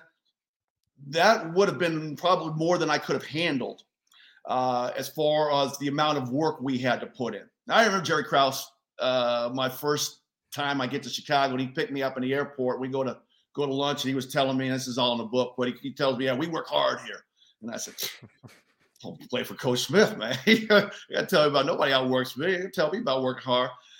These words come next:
Uh, but that was a different level with, with M J. And, and Phil Jackson. I gotta give Phil Jackson a lot of credit, too. Um, you know, as good as coaches, Coach Smith was at the college level and being a father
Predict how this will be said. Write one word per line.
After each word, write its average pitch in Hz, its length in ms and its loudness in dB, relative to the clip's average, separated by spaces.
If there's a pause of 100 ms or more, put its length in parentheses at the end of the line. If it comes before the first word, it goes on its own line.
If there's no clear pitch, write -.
(180)
Uh, 131 500 6 (140)
but 139 260 -6
that 208 260 8
was 170 200 2
a 139 40 -10
different 165 380 0
level 143 320 4
with, 123 220 -2
with 127 180 -2
M 131 200 0
J. 117 260 -2
And, 254 200 0
and 277 140 -2
Phil 294 220 -2
Jackson. 214 440 0 (420)
I 233 100 -6
gotta 247 200 0
give 214 180 0
Phil 202 200 -2
Jackson 175 440 -2
a - 20 -6
lot 135 280 -2
of 131 60 -16
credit, 127 320 -6
too. 131 300 -4
Um, 139 680 -10
you 156 120 -12
know, 143 80 -8
as 131 100 -12
good 190 180 0
as 156 80 -6
coaches, 165 440 -4
Coach 151 200 -4
Smith 156 280 -6
was 143 180 -2
at 123 60 -8
the 127 80 -20
college 135 340 0
level 135 240 0
and 127 100 -2
being 135 140 -4
a 120 40 -8
father 139 340 -2